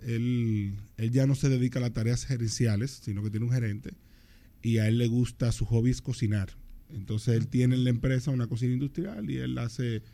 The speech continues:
Speaker 1: le hace galletitas a los empleados, le hace actividades de integración.
Speaker 2: Ujú.
Speaker 1: Pero literalmente, yo me sentía en Google. Y es un grupo de jóvenes que muchos salen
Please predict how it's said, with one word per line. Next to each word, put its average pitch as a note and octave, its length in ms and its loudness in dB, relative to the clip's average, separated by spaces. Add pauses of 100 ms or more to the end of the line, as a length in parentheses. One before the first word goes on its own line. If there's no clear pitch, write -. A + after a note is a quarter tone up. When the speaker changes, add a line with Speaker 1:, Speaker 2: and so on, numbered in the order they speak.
(260)
Speaker 1:
le A2+ 120 -4
hace A2+ 140 0
galletitas A#2+ 540 0
a A#2 40 2
los A2 100 4
empleados, A2+ 840 -4
le G#2 120 -4
hace G#2+ 300 -6
actividades A2 400 -2
de A2 60 -4
integración. C3+ 640 -4 (200)
Speaker 2:
Ujú. D#3 480 -6
Speaker 1:
Pero C3 360 8
literalmente, C3 640 4
yo A2 120 4
me B2 80 4
sentía C#3 380 2
en C#3+ 80 2
Google. A#2+ 340 4 (360)
Y F3+ 160 8
es F3+ 380 6 (120)
un A2 120 -4
grupo A2 280 2
de E3 80 8
jóvenes D3 500 4
que G2+ 360 0 (220)
muchos A#2 460 4
salen G2+ 380 -2